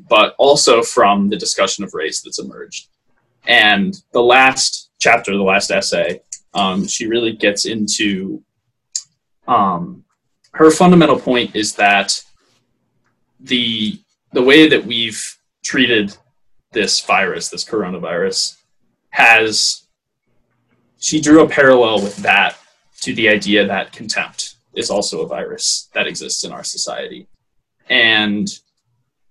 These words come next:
she talks about how contempt allows for the consideration of other people to be less than human. And she says, "In the eyes of contempt, you are statistical, you are worked around, you're a calculated loss, you have no recourse, you do not represent capital, and there you, therefore you do not represent power."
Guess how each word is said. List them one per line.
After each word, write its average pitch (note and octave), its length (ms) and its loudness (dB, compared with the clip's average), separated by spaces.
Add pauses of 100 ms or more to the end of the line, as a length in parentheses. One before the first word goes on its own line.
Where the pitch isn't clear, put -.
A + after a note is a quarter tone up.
(380)
she - 220 -4
talks D3 260 4
about B2 160 4
how B2 160 2
contempt B2 400 -4
allows A2+ 340 2
for G#2+ 100 -6
the G2+ 80 -4
consideration G2+ 600 -6
of G2 40 -4
other F2+ 140 -8
people A2+ 360 -2
to G#2 140 -10
be G2+ 240 -2
less F#2 260 -2
than - 140 -18
human. - 400 -16 (400)
And - 80 -6
she - 100 -6
says, A#2+ 220 2
"In A#2+ 80 -4
the A#2 140 2
eyes B2+ 200 4
of B2 80 -8
contempt, A2+ 500 -6
you A2 100 0
are A2 60 -2
statistical, B2+ 760 -2
you A2+ 100 -6
are G#2 80 -2
worked A2+ 280 -2
around, G#2+ 460 -4 (200)
you're G#2+ 160 -2
a G#2+ 60 -2
calculated A#2+ 580 0
loss, G2+ 380 2
you A2 100 -2
have A#2+ 160 4
no A#2+ 100 0
recourse, G#2+ 800 -4 (280)
you B2+ 140 -4
do B2+ 80 0
not B2+ 200 4
represent B2+ 400 -2
capital, A2 420 2
and G2+ 100 0
there G2+ 100 -2
you, G2+ 280 -4
therefore A2+ 300 0
you G2+ 100 -2
do G#2 80 -4
not G2+ 180 -6
represent G2 400 -14
power." - 360 -4